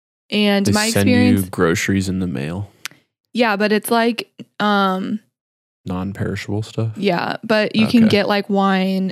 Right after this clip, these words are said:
Speaker 1: and you can get, um, you can get meat and stuff, but it's more expensive if you get the, like,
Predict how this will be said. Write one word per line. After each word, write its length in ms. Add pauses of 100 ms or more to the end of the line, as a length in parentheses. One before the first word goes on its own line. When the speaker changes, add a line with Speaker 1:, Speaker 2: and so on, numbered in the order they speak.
Speaker 1:
and 180
you 120
can 200
get, 520
um, 680 (480)
you 120
can 180
get 240
meat 220
and 140
stuff, 240
but 120
it's 140
more 160
expensive 600
if 160
you 80
get 220
the, 140
like, 360